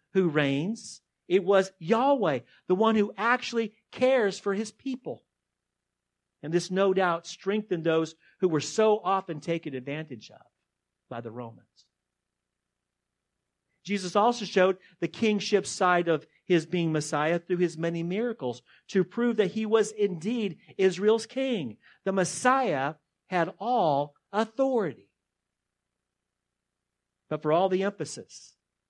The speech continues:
on the kingship of the Messiah, except on rare occasions, the suffering servant part of the Messiah was minimized or ignored. See, that's why, for example, when Jesus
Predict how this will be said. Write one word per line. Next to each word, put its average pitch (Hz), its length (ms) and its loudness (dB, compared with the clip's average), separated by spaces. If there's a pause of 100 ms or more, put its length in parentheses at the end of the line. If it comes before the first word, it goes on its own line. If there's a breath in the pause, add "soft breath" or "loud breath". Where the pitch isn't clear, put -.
(120)
on 135 120 -8
the 131 80 -6
kingship 160 580 -6
of 135 100 -8
the 120 80 -6
Messiah, 117 540 -10 (580)
except 226 380 -2
on 208 120 0
rare 208 220 0
occasions, 202 720 -10 (260)
the 151 60 -8
suffering 190 500 -4
servant 202 440 -6
part 143 300 -6
of 135 100 -12
the 143 60 -6
Messiah 139 540 -4 (280 soft breath)
was 147 200 -4
minimized 135 800 -4 (580)
or 127 140 -10
ignored. 143 460 -12 (1200)
See, 175 140 -2
that's 196 240 2
why, 180 260 4
for 170 160 -2
example, 170 500 0 (180 loud breath)
when 180 140 0
Jesus 190 420 0